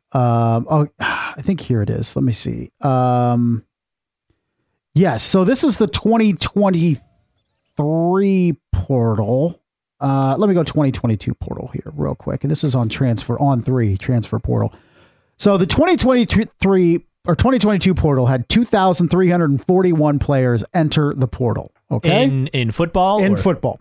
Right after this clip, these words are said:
Speaker 1: This is co-, college
Speaker 2: Division
Speaker 1: football.
Speaker 2: One?
Speaker 1: Division One.
Speaker 2: Wow.
Speaker 1: Yes. Two thousand three hundred forty-one. Seventy of them withdrew,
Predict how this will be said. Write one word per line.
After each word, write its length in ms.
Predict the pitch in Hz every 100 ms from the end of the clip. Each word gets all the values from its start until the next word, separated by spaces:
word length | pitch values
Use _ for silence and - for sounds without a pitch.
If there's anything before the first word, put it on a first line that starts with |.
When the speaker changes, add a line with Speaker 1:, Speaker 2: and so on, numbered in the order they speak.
| -
Speaker 1:
This 160 | 139
is 100 | 143
co-, 280 | - 156 170
college 320 | 165 190 165
Speaker 2:
Division 140 | 165 160
Speaker 1:
football. 200 | 147 139
Speaker 2:
One? 180 | 180 -
Speaker 1:
Division 420 | 143 127 156 180 165
One. 320 | 139 135 135
Speaker 2:
Wow. 220 | 98 87
Speaker 1:
Yes. 220 | - - _ _ _ _
Two 120 | 208
thousand 380 | 226 214 208 196
three 120 | 180
hundred 240 | 185 175 -
forty-one. 420 | 156 143 113 - _ _ _ _ _ _ _
Seventy 560 | - - 254 294 285 226
of 140 | 185
them 200 | 175 180
withdrew, 720 | 156 143 131 139 156 120 170